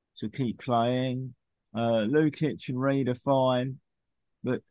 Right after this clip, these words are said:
Ken-, Kenny in there, you probably need one more, um, a different type of, uh, uh,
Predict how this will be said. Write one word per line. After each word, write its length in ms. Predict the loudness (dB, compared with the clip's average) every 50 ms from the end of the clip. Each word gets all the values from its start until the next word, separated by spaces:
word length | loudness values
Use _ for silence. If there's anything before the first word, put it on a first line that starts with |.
| _ _ -10
Ken-, 500 | -2 0 2 2 2 2 0 -2 -4 -8 -4
Kenny 380 | -2 0 2 2 2 0 0
in 80 | -2 -2
there, 120 | -2 -2 -2
you 120 | -2 -2
probably 280 | 0 0 0 0 0 0
need 220 | 2 0 0 2
one 200 | 4 4 4 4
more, 340 | 4 4 4 4 2 2 -2 -4 _ _ _ _ _ _ _ _ _ _ _
um, 540 | 0 2 2 2 2 2 0 0 -2 -4 -8 -14 _ _ _ _ _ _ _ -8
a 60 | -2
different 440 | 0 0 0 0 -2 -6 -6 -8 -12
type 420 | -6 0 2 4 4 4 2 0 -4
of, 160 | -4 -4 -4 -6 -12 -10 -6
uh, 400 | -2 -2 0 0 0 -2 -2 -6 -8 -10 -16 _ _ _ _ _ _ _ -4
uh, 120 | -4 -2